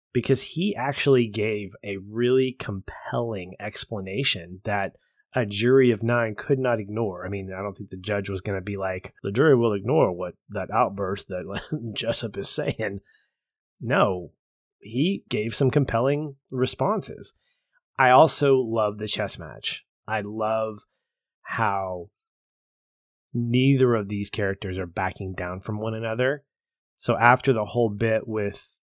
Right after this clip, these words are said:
Kaffee talking about, you know, what he was wearing and the phone calls he was making, he tries to get up because there is, there's that long pause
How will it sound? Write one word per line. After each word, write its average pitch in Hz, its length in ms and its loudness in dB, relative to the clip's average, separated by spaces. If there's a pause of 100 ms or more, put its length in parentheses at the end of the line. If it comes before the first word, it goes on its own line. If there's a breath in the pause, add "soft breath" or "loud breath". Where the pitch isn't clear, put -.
(140)
Kaffee 110 480 0
talking 104 380 -2
about, 92 360 -4 (500)
you - 60 -12
know, 90 80 -12
what 92 140 -12
he 101 60 -8
was 95 120 -6
wearing 143 460 6
and 90 100 -8
the 90 40 -12
phone 143 280 0
calls 127 320 4
he 127 80 0
was 113 160 -2
making, 113 540 -4 (840)
he 135 160 -2
tries 123 300 4
to 107 100 -6
get 98 200 -2
up 110 320 4
because 113 400 0 (120)
there 131 300 4
is, 175 180 6
there's 104 180 -6
that 107 200 -4
long 117 380 0
pause 101 640 0